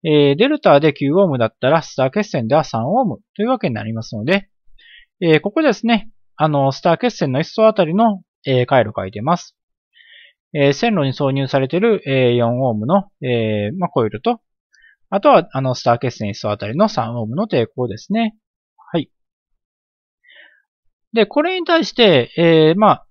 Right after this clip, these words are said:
えー、総電圧が、まあ、対子電圧ですので、えー、ルート三分の二百、えー、の電圧がかかっているので、まあ、その時流れる電流っていうのを、えー、まあ、出してあげたいと思います。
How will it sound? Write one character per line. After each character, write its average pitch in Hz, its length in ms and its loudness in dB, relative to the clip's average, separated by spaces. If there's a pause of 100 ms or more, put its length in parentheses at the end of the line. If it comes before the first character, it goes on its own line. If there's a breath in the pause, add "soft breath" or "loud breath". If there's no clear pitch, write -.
え 131 320 2
ー、 - 20 0
総 180 240 0
電 160 240 2
圧 127 220 -6
が、 185 240 2 (120)
ま 139 180 0
あ、 107 100 -6 (100)
対 127 160 0
子 143 140 -8
電 135 100 0
圧 113 160 -6
で 104 60 -6
す - 140 -14
の 107 100 -8
で、 190 200 0 (380 soft breath)
え 117 200 2
ー、 120 40 0
ル 170 100 2
ー 208 80 4
ト 208 100 -2
三 196 260 2
分 185 160 0
の 180 120 0
二 175 120 -2
百、 151 380 -2 (100)
え 113 360 0
ー、 - 20 -
の 214 120 -2
電 151 200 0
圧 117 180 -4
が 220 140 0
か - 180 -10
か - 0 -
っ - 80 -8
て - 100 -10
い 113 40 -2
る 110 100 -6
の 107 120 -6
で、 214 160 2
ま 226 100 -2
あ、 202 40 0
そ 226 120 -4
の 240 80 -6
時 220 200 -6
流 139 200 0
れ 117 100 -2
る 117 140 -4
電 123 180 -2
流 123 140 -2
っ - 20 -4
て - 140 -8
い 113 60 -2
う 113 40 -8
の 190 160 0
を、 233 60 -6 (420 loud breath)
え 131 200 2
ー、 139 40 0
ま 226 120 2
あ、 - 40 2
出 117 120 0
し - 100 -12
て 117 80 0
あ 107 80 2
げ 113 100 -4
た 107 100 -6
い 104 80 -8
と - 80 -16
思 101 160 -10
い 101 40 -12
ま 101 140 -12
す。 - 200 -20